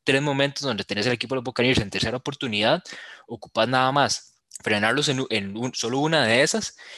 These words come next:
y en vez de empezar el partido siete a cero, hubieran empezado tres a cero o incluso cero a cero en el caso de que hubiera sido un punt.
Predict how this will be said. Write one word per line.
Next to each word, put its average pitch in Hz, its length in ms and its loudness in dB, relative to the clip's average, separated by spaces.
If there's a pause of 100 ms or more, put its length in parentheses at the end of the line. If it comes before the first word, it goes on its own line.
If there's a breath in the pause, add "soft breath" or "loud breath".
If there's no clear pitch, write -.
(220 loud breath)
y 120 140 2
en 104 80 -4
vez 113 140 4
de 143 200 4
empezar 107 320 -2
el 110 80 -2
partido 139 340 -2
siete 113 260 2
a 123 40 4
cero, 143 320 2
hubieran 107 240 -2
empezado 113 400 0
tres 120 220 2
a 117 80 4
cero 123 360 2
o 107 140 -8
incluso 104 320 -6
cero 113 180 2
a 113 40 2
cero 113 260 0
en 104 140 -2
el 92 80 -10
caso 95 220 -4
de 110 40 -10
que - 80 -12
hubiera 101 180 0
sido 104 160 -4
un 98 80 -8
punt. 127 340 -2